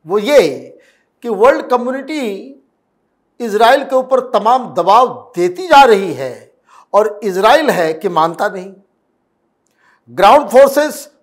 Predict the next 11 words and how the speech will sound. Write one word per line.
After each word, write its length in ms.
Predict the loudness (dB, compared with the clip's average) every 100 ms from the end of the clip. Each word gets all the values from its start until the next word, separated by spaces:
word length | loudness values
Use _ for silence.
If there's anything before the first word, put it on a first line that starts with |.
| _
दो 400 | 2 6 6 2
ब्रिगेड 520 | 2 2 2 -2 -18 -20 _ _ _ _
लेबनान 480 | -2 -2 2 0 0
के 100 | -4
बॉर्डर 420 | 0 2 2 -2
पर 180 | -6 -2
रख 140 | -2
दिया 260 | -2 -2 0
गया 220 | 0 0
है 180 | 0 -4
और 760 | -6 -2 2 4 2 -2 -14 -20